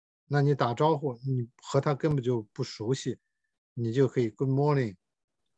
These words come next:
或者“How are you？”“Fine。”像我呢，还认识他们，都很熟悉了，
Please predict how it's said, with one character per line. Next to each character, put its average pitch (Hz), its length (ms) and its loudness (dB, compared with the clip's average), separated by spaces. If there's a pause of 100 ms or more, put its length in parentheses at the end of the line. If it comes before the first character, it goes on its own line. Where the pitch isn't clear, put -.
(100)
或 123 80 -2
者 117 60 -2
“How 135 200 0
are 139 160 4
you？”“Fine。” - 1200 -2
像 165 180 2
我 135 80 2
呢， 143 120 2
还 147 160 2
认 151 520 2
识 147 120 2
他 127 100 -6
们， 107 160 -12
都 151 80 2
很 135 160 0
熟 117 220 -4
悉 160 140 2
了， 117 140 2